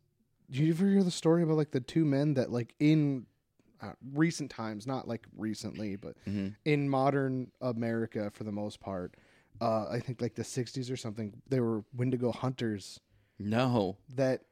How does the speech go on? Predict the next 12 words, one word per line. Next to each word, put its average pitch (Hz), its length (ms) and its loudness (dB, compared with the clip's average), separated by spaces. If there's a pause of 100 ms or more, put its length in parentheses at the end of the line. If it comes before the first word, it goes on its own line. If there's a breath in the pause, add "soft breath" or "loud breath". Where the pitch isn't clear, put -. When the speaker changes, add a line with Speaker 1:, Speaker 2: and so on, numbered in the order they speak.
Speaker 1:
they 139 180 6
got 151 200 6
arrested 131 540 2
'cause 127 180 -2
they 135 160 0
were 123 80 -4
<laughs> - 40 -20
killing 165 460 2
people. 139 580 0
Speaker 2:
Oh 120 120 6
my 135 160 4
God. 113 440 8